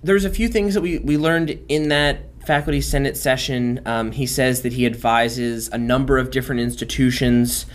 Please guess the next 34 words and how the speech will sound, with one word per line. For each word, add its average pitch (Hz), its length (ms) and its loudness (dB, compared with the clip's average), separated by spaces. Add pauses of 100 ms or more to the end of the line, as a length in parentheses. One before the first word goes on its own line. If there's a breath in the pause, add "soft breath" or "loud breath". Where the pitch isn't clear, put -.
(360 loud breath)
um, 113 360 0
and 117 160 -2
that 117 100 -6
this 208 200 2
thing 139 360 -2
is 120 500 -2
an, 117 120 -4
a 110 80 -2
different 123 340 0
idea, 120 580 2
and 117 80 -10
he's 117 160 -6
something 107 640 -6
that 113 140 -2
he 110 100 -4
welcomes. 113 800 -2 (220 loud breath)
Um, 123 720 2 (180)
he 165 140 2
was 170 260 2
asked, 156 420 -2
kinda 135 340 -2 (100)
pressed 139 440 0
about 123 220 -4
whether 123 220 0
he 120 120 -6
would 120 160 -4
continue 151 520 0
to 147 180 -2
advise 135 800 2
in 120 160 -6
a, 110 160 -2
quote, - 340 -2
"significant 131 800 0
capacity" 139 880 -4